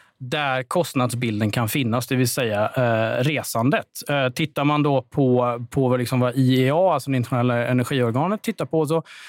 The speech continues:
då kan man prata om att genom att stimulera, eh, kollektivtrafik så, så kan man sänka,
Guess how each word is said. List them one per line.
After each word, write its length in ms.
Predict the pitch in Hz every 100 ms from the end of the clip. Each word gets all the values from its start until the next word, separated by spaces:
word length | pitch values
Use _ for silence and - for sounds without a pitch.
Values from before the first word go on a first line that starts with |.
| - -
då 80 | 135
kan 120 | 156
man 100 | 196
prata 260 | 190 180 139
om 100 | 135
att 160 | 127 - - _ -
genom 420 | 143 151 139 151
att 80 | 165
stimulera, 600 | - 170 165 165 151 151
eh, 240 | 151 147 143
kollektivtrafik 720 | - 147 156 135 139 139 131
så, 100 | 143 -
så 140 | 170
kan 140 | 170 185
man 120 | 175
sänka, 500 | 180 156 165 175